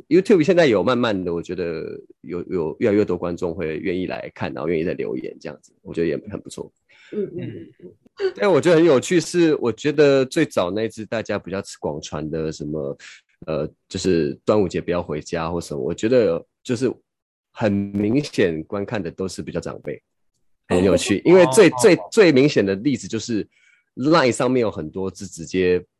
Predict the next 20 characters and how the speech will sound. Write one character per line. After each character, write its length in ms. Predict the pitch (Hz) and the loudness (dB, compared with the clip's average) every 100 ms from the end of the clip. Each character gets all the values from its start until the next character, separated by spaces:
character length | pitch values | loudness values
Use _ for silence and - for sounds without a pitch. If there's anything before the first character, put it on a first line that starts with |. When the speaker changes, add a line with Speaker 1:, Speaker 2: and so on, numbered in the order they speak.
| _ | _
Speaker 1:
莫 160 | - 107 | 0 0
名 100 | 85 | 0
其 120 | 92 | -2
妙 200 | 92 82 _ | -4 -6 _
就 140 | 92 | -14
是 100 | - | -12
把 220 | 85 71 | -6 -4
影 160 | 80 71 | -4 -4
片 180 | 101 87 | -2 -2
download 320 | 87 90 87 | -2 -4 -4
下 180 | - 78 | -4 -6
来， 60 | |
然 120 | 73 | -6
后 80 | 78 | -6
在 120 | 82 | -4
Line 200 | 90 92 | -4 -4
上 120 | 82 85 | -4 -6
面 80 | 82 | -6
转 200 | - - | -10 -14
传 180 | - | -16